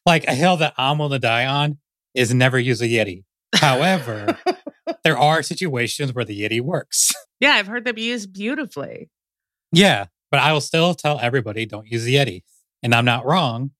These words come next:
Speaker 1: because for ninety-nine percent of people, you know, that's the best advice. And also, like, we get focused on, it's kinda like we were talking about, you know, the wrong things,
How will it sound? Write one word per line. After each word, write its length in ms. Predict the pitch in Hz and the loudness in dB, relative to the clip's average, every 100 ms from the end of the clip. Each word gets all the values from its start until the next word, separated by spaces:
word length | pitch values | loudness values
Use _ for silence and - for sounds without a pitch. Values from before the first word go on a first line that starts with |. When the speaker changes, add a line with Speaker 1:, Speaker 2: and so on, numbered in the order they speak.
| _ _ _ | _ _ _
Speaker 1:
because 400 | 131 - 127 120 | -2 2 2 2
for 140 | - | -4
ninety-nine 380 | 113 113 117 113 | -4 -2 -2 -4
percent 200 | 107 117 | -6 -10
of 80 | 110 | -6
people, 480 | 160 156 113 107 101 _ _ _ _ _ _ | -6 -4 -6 -6 -8 _ _ _ _ _ _
you 80 | 107 | 0
know, 180 | 107 101 | 2 4
that's 520 | 104 101 - - _ _ _ | 0 0 -10 -14 _ _ _
the 100 | 120 | 0
best 260 | 110 101 110 | 0 -2 -2
advice. 600 | 101 107 104 - - - | 2 2 -2 -10 -12 2
And 80 | 147 | 2
also, 180 | 151 147 | 4 2
like, 140 | 127 | 2
we 120 | 135 | 4
get 260 | 135 131 - | 2 0 0
focused 460 | 143 131 135 - 131 | -2 0 -4 -4 0
on, 600 | 117 113 110 107 107 110 _ | 2 2 0 -2 -6 -14 _
it's 80 | - | -4
kinda 180 | 147 143 | 2 4
like 120 | 123 | 4
we 60 | |
were 40 | 117 | 0
talking 160 | 120 | -2
about, 160 | 113 117 _ _ _ _ _ | -2 -4 _ _ _ _ _
you 60 | 120 | 4
know, 160 | 120 113 | 4 4
the 100 | 120 | 2
wrong 360 | 131 127 120 107 | 4 2 0 -6
things, 600 | 113 104 120 135 - | -8 -4 -4 -4 -8